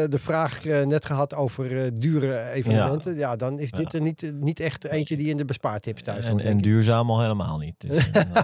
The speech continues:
Speaker 2: maar je kan nog verder, hè?
Speaker 1: De Taiwan Com Challenge, dat is ook heel gaaf.
Speaker 2: Doen ook profs mee.
Speaker 1: Doen ook profs mee, ja.
Speaker 2: Volgens mij Yates was tweede dit jaar.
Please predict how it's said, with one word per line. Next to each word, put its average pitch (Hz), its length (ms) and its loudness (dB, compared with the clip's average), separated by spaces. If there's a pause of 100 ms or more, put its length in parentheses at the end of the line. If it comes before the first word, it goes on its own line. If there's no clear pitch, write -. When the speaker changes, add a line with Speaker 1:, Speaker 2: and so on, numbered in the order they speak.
(260)
Speaker 2:
maar 143 240 6
je 160 80 6
kan 165 180 6
nog 165 160 2
verder, 104 280 4
hè? 165 120 -4 (1120)
Speaker 1:
De 127 220 -2
Taiwan 151 480 2 (100)
Com 190 240 -2
Challenge, 110 420 -2 (220)
dat 127 240 -2
is 139 200 -4
ook 135 180 -2
heel 117 200 0
gaaf. 101 260 -6
Speaker 2:
Doen 120 160 8
ook 156 100 4
profs - 300 -2
mee. - 260 -8 (640)
Speaker 1:
Doen 127 180 0
ook 185 100 0
profs 131 280 0
mee, 101 320 -4
ja. 120 240 -4 (280)
Speaker 2:
Volgens - 260 -10
mij 131 200 4
Yates 147 320 0
was 131 160 -6
tweede 160 300 0
dit 160 180 -6
jaar. 165 280 -4